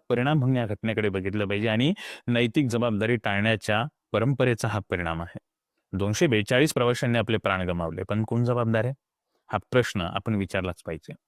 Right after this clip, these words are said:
प्रश्न विचारणे म्हणजे राजकारण करणं नसतं आणि राजकारण चांगल्या गोष्टींसाठीच करायचं असतं.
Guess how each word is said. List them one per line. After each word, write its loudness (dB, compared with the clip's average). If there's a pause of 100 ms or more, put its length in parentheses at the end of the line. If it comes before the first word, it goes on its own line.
(420)
प्रश्न 4
विचारणे 6
म्हणजे 6
राजकारण 2
करणं -4
नसतं -12 (120)
आणि 0
राजकारण 0 (320)
चांगल्या 2
गोष्टींसाठीच 0
करायचं -2
असतं. -12